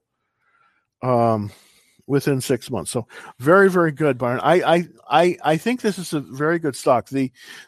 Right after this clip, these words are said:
the thing about, the thing about it is that it's gonna be extremely volatile.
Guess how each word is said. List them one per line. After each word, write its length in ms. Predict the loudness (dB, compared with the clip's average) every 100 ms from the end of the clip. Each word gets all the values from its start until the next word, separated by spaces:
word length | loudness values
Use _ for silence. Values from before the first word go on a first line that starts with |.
| -8
the 80 | -4
thing 240 | 2 2
about, 240 | 4 2 2
the 100 | -2
thing 180 | -2
about 300 | 2 4 4
it 160 | 2 -2
is 240 | -2 -2 -2
that 140 | -2
it's 200 | -2 -4
gonna 140 | -6
be 120 | -4 -8
extremely 580 | -10 -12 -4 -2 -2
volatile. 720 | 0 2 2 0 -2 -4 -4